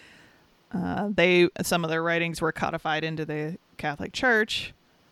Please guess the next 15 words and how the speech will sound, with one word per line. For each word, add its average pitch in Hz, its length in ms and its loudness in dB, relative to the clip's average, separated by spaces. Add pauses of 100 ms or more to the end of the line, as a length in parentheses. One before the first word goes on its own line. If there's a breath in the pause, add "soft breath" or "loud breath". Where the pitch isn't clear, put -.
(200)
and 165 320 0
some 240 180 0
of 262 60 2
them 262 160 2
were 240 120 6
just 214 420 0 (140)
killed 170 300 2
in 175 100 2
their 170 120 0
cells 143 520 -4 (180)
by 156 580 0 (200)
people 160 360 -2
destroying 151 380 -6
the 156 40 -6
church. - 380 -8